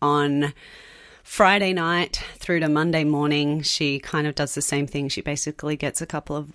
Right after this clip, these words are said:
bottles of vodka and some pizza and drinks her way through her weekend, just wants it to be over, and comes back to work and really doesn't have anyone in her life, doesn't have kind of anything in her life except kind of her job.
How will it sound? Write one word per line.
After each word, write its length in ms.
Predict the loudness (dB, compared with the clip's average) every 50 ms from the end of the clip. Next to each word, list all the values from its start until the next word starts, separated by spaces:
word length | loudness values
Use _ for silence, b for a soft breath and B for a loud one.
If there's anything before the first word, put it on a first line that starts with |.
| -14 -6
bottles 400 | -4 -4 -4 -4 -4 -8 -6 -8
of 140 | -8 -8 -10 -14 _ _ -6 -4
vodka 520 | -4 -4 -4 -6 -6 -4 -4 -4 -4 -6 -10 -16 -12 -8
and 420 | -6 -4 -4 -4 -6 -6 -8 -8 -8
some 240 | -8 -8 -8 -8
pizza 640 | -8 -8 -8 -8 -6 -6 -4 -4 -4 -4 -4 -8 -8 -8
and 580 | -8 -6 -6 -6 -6 -6 -8 -10 -10 -10 -12 -12 _ -16 -12
drinks 320 | -8 -6 -6 -6 -6 -8 -6
her 140 | -6 -6
way 260 | -4 -4 -4 -4 -4 -6
through 240 | -8 -8 -8 -6
her 140 | -6 -6 -6
weekend, 580 | -4 -6 -6 -4 -4 -4 -2 -2 -4 -6 -6 -8
just 220 | -8 -8 -6 -6
wants 200 | -6 -6 -8 -10
it 60 | -10 -12
to 120 | -10 -8
be 120 | -6 -4 -2
over, 200 | -2 -2 0 0
and 320 | -2 0 0 -2 -2 -4
comes 240 | -6 -6 -8 -8 -4
back 160 | -6 -6 -6
to 100 | -6 -6
work 220 | -6 -6 -6 -6 -6
and 140 | -6 -4 -2
really 240 | -2 0 0 0
doesn't 200 | -2 -2 -4 -2
have 120 | -4 -4 -4 -2
anyone 400 | 0 2 2 4 2 2 0 0
in 100 | -2 -4
her 120 | -6 -6
life, 360 | -4 -6 -6 -6 -8 -10 -10 -10
doesn't 260 | -8 -8 -8 -10 -10
have 220 | -10 -12 -12 -12
kind 240 | -8 -6 -6 -6 -4
of 240 | -6 -8 -10 -12 -16 B B B B B B B B -2
anything 1200 | 0 2 2 2 0 0 -2 -4 -6 -10 _ -20 -20 -20 -20 _ -12 -4 0 2 4 4 4 4
in 160 | 2 2 0 0
her 140 | -2 -2
life 280 | -2 -2 -2 -2 -4 -6 -12
except 400 | -8 -8 -6 -6 -6 -8 -8 -10
kind 200 | -6 -4 -4 -4
of 120 | -4 -6 -6
her 100 | -8 -6
job. 400 | -4 -4 -2 -2 -2 -2 -4